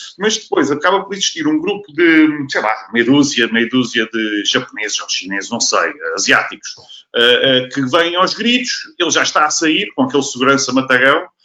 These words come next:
aquele segurança que faz dois dele, está a sair já para o motorhome, mas assim que ele se apercebe que vem o, porque os miúdos, os miúdos, que eram mais miúdos,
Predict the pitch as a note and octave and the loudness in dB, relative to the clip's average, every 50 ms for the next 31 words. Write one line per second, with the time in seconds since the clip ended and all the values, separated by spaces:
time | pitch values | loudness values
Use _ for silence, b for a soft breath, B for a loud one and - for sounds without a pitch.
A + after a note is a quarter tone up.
0 | b b _ _ A#2+ A#2 - - A2 A2+ B2 B2+ B2+ - A2 - - B2 A#2 G#2+ | b b _ _ -6 -6 -6 -6 -4 -2 0 0 0 -2 -6 -6 -4 -2 -2 -2
1 | G#2 - A#2+ A2+ G#2 G#2 A#2+ C#3 D#3+ D#3 - E3 D3 D3 - - E3 F#3 E3+ B2 | -4 -6 -6 -6 -4 -2 0 0 0 0 0 0 0 0 0 -2 -2 -2 -2 0
2 | A2+ A#2+ A2+ - B2 A#2+ C3 C3+ B2+ - C#3 C#3 D#3 F#3+ F#3+ - E3 E3+ F#3+ E3+ | 0 0 0 0 -2 0 0 0 0 2 2 2 2 2 0 -4 -4 -2 -2 0
3 | F3 F#3+ F#3+ - A#3+ A3+ - G#3 G3 G3 F#3+ F#3+ - G3 G3 - - - - D#3+ | 0 0 -2 -2 -4 0 2 2 4 4 2 0 0 -2 -4 -2 -4 -2 2 2
4 | C#3 B2+ B2 - - A#2 B2+ F3 E3+ E3 E3 D#3+ D3+ D3+ D3 C3+ B2+ - - - | 2 2 2 -2 -8 -2 0 0 2 2 2 2 4 4 2 0 0 -2 -6 -10
5 | - _ - - - C3 B2+ C3 B2+ B2 A2+ A#2+ C#3 F3 G3+ - B2+ A2 G#2+ - | -12 _ -18 -6 -2 0 2 2 2 2 2 0 0 0 -2 -4 -4 -8 -6 -4
6 | G3+ G#3+ C3 - - - B2 B2 C3 B2+ A#2 - C#3 C3 A2 | -4 -4 -4 -4 -2 -2 0 2 2 0 0 0 -4 -4 -4